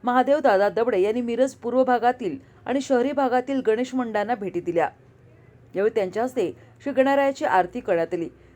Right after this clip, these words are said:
पक्षाचे विधान परिषद सदस्य आमदार इद्रिस नायकोडी यांच्या मार्गदर्शनाखाली राष्ट्रवादीचे नेते महादेव दबडे यांनी मिरज विधानसभा मतदारसंघामध्ये संपर्क वाढवला असून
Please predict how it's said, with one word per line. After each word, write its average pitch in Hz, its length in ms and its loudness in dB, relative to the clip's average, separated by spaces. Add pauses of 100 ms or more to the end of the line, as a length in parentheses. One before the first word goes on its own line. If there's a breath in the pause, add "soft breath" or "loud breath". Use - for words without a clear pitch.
(240 soft breath)
पक्षाचे 285 420 0
विधान 240 320 0
परिषद 240 260 -4
सदस्य 220 460 -4
आमदार 202 400 -2
इद्रिस 220 340 -6
नायकोडी 185 400 -2 (360 soft breath)
यांच्या 247 340 -2 (360 soft breath)
मार्गदर्शनाखाली 233 960 -2
राष्ट्रवादीचे 262 500 -2
नेते 214 380 -2 (380 soft breath)
महादेव 247 320 2
दबडे 214 320 2
यांनी 220 200 0
मिरज 233 320 0
विधानसभा 233 480 0
मतदारसंघामध्ये 202 880 -2
संपर्क 214 460 -6
वाढवला 190 360 2
असून 202 280 -4